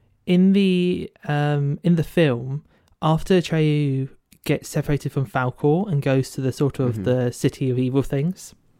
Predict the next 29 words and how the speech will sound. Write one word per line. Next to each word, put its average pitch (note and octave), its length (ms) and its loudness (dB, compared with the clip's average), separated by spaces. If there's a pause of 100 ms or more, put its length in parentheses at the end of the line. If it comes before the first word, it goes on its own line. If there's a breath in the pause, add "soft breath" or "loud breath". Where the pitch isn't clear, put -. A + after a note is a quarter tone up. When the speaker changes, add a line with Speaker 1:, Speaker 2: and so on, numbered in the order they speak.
(600)
Speaker 2:
Mm-hmm. A2+ 100 -2
Speaker 1:
not D3 140 6
its C3 100 -6
real C3 140 0
name, C3 200 -2
I C3+ 40 -2
can't A#2+ 200 -4
remember A#2 240 -6
what C3 60 -6
it's - 100 -12
called, C3+ 320 -4 (480 loud breath)
um, B2+ 420 -2 (140 soft breath)
he B2 60 -4 (200)
Speaker 2:
Mm-hmm, - 80 2
Speaker 1:
bumps E3 220 4
Speaker 2:
mm-hmm. - 80 0
Speaker 1:
into D#3+ 180 2
him C#3+ 200 2
there, B2 400 -2 (540 soft breath)
and C3+ 180 0
there's C3+ 200 0
this C#3 180 -2
really D3+ 360 2
powerful, D3 560 -2
sad C3 360 0
scene B2+ 240 -2
in B2+ 80 -2
the B2 60 -2
movie A#2+ 580 -2